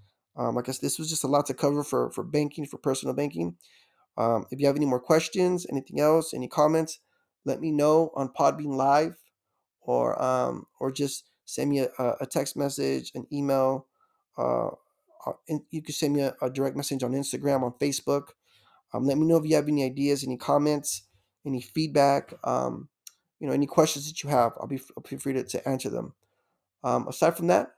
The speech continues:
have a good night. Uh, thank you for tuning in, and, uh, hopefully next week we'll, uh, I'll be able to publish, uh, the next episode, which will be on credit. I'll talk more about that.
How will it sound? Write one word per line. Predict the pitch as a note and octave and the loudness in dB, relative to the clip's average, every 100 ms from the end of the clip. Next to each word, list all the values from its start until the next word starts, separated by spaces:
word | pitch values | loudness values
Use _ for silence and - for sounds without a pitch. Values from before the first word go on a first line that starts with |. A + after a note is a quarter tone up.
| _ _ _ | _ _ _
have | - D3 | -6 -4
a | |
good | D3 C#3 | 0 4
night. | C#3+ E3+ A#3+ _ _ _ _ _ | 6 4 0 _ _ _ _ _
Uh, | C3 | -4
thank | D3+ D3 | -2 -2
you | C#3+ | -6
for | C#3+ | -6
tuning | - C#3+ C#3+ | -4 0 2
in, | D3 E3 F#3+ - _ _ _ _ | 2 0 -2 -10 _ _ _ _
and, | C3 B2+ B2+ | -2 0 0
uh, | B2 A#2+ - _ _ | 2 2 -2 _ _
hopefully | - D3 C#3 D#3+ | -4 -4 0 2
next | D#3+ D#3+ - | 2 2 0
week | E3+ E3 | -4 -2
we'll, | D3+ C#3+ C3+ - | -4 -4 -6 -2
uh, | B2 A#2+ - C3+ | 2 2 0 -6
I'll | C#3+ | -2
be | D3 | -2
able | C#3 | -2
to | C#3 - - - | -8 -12 -12 -2
publish, | C#3 C#3+ C#3+ - _ _ _ _ | 0 0 -4 -8 _ _ _ _
uh, | - - - _ | -2 -2 -6 _
the | C#3+ | 0
next | C#3+ C#3 | 0 2
episode, | D#3 C#3+ C#3+ | 0 0 -4
which | C3+ | -6
will | C#3+ | -2
be | C#3 | -2
on | B2 | -2
credit. | - D3 F3+ - - _ _ _ _ | 2 2 2 -2 -16 _ _ _ _
I'll | C3 | -8
talk | C3 C#3+ | -6 -2
more | C#3+ C3+ | 4 4
about | C3 D3 - | 6 4 6
that. | F#3+ G3+ | 4 2